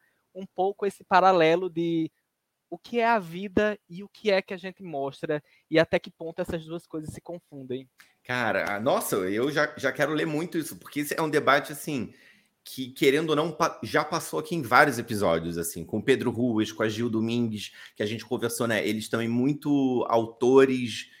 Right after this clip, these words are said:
Speaker 2: influencers, né, que tão bombando no TikTok, e aí como isso, é, aumenta a venda de livros, e aí um outro debate que é, a gente já não ganha pra escrever, <laughs> a, a gente já não ganha bem pra escrever.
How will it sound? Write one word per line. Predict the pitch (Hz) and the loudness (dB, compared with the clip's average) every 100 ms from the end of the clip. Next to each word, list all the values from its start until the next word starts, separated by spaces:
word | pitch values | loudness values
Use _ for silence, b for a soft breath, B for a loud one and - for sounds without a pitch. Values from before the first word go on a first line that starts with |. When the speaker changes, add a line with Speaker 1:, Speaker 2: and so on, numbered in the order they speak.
| _ | _
Speaker 2:
influencers, | 117 110 117 117 120 110 - 107 104 98 | -6 -4 0 2 2 0 -2 0 0 0
né, | 104 104 | -2 -2
que | - | -6
tão | - 110 | -6 -2
bombando | 104 107 110 110 | -2 0 0 0
no | 104 | -2
TikTok, | - - 95 - 120 117 - - 117 b b | -6 -14 -6 4 6 6 4 -8 -18 b b
e | 107 110 | 0 2
aí | 117 | 2
como | 123 143 131 | -2 -2 -2
isso, | 127 127 - 117 95 90 87 - | -2 -4 -6 -6 -8 -12 -16 -6
é, | 90 87 80 | -2 0 0
aumenta | 104 104 113 120 120 | 0 0 0 -2 0
a | 90 104 | -2 -2
venda | 92 113 123 113 | -2 0 0 -2
de | 92 101 | -4 -2
livros, | 113 131 107 101 107 110 | 4 6 4 0 -2 0
e | 110 | 2
aí | 120 139 | 4 4
um | 127 | 4
outro | 147 - 135 | 2 0 -2
debate | 127 113 117 120 - | 2 6 6 4 -2
que | - 131 | -4 2
é, | 113 - b b b | 2 0 b b b
a | 98 | -6
gente | 101 120 | -4 2
já | 139 | 4
não | 139 | 6
ganha | 113 127 147 | 6 6 4
pra | 147 | 2
escrever, | - 156 143 139 143 - | -2 0 0 0 -2 -6
<laughs> | - - - _ | -20 -20 -20 _
a, | 120 - - | 2 2 -4
a | 101 | -2
gente | 135 | 2
já | 139 | 4
não | 139 | 4
ganha | 131 151 | 4 2
bem | 135 135 135 | 4 2 2
pra | 165 156 | 0 -2
escrever. | 151 143 131 104 82 | 0 2 2 4 2